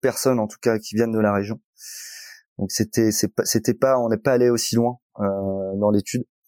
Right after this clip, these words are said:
Mais, euh, mais c'est quelque chose qu'on, sur lequel on va travailler. Et, euh, euh, mais ça, c'est, c'est quand même un certain coût. Donc, euh, comment tu rends, euh, notre stratégie en voyant ça, c'est comment tu rends la F un plus accessible, comment tu la rends plus nationale, parce que c'est,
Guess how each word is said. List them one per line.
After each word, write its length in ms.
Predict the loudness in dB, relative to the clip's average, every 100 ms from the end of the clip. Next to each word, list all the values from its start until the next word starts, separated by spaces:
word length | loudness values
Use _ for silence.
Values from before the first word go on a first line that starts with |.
| -20 -20 -20 -20 _
Mais, 320 | 0 2 4
euh, 280 | 2 0 -2 -4
mais 80 |
c'est 140 | -2 -2
quelque 180 | -2 -2
chose 200 | -2 -2
qu'on, 180 | -6 -8
sur 160 | -8
lequel 200 | -4 -2
on 60 | 0
va 120 | 0
travailler. 520 | 0 0 2 4 2
Et, 160 | 2 0
euh, 200 | 0 -4 -10 _ -20 -20 -16 -14 -14 -18 _ -2
euh, 560 | 0 0 -2 -2 -4 -6 -2
mais 100 | 0
ça, 180 | 2 0
c'est, 220 | 0 -2
c'est 280 | -2 -2 -2
quand 120 | 0
même 120 | 0 0
un 80 |
certain 280 | 0 -2 -4
coût. 140 | -8 -14 _ _ _ _ _ _ _ _ _ -20 -6
Donc, 280 | -2 0 0
euh, 100 | 0
comment 340 | 2 2 0
tu 140 | 0 0
rends, 640 | 2 2 4 2 0 -4
euh, 20 | -8 _ -20 _ _ -2
notre 120 | -2
stratégie 520 | 0 0 2 0 2
en 200 | 2 2
voyant 240 | 2 2 0
ça, 160 | -2
c'est 120 | -2
comment 260 | -2 -2 -2
tu 140 | 0
rends 100 | 0
la 160 | 2 2
F 100 | 0
un 60 | -4
plus 180 | 0 -2
accessible, 460 | 0 -4 -4 -6 -2
comment 320 | 0 2 0
tu 160 | 0 0
la 80 |
rends 160 | 2 -2
plus 180 | 0 2
nationale, 460 | 4 2 2 2 0
parce 160 | -6
que 140 | -4 -4
c'est, 220 | -4